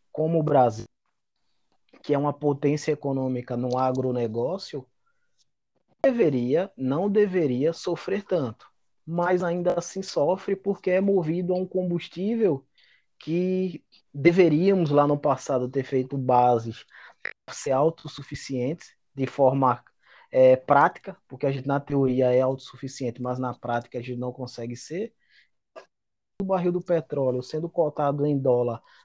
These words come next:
pra uma moeda extremamente frágil como é o real, não tem outra saída.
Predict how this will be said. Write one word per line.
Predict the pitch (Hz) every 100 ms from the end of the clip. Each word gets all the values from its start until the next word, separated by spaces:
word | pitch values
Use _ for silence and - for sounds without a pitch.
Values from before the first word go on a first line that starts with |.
| _
pra | 147 170
uma | 180
moeda | 185 175 147 147 143
extremamente | 147 - 190 196 190 -
frágil | - 131 131 127 127
como | - 139 135
é |
o | 127
real, | 131 123 175 240 165 - _ _ -
não | 180 214
tem | 208 214 240
outra | 226 185
saída. | - 139 113 104 110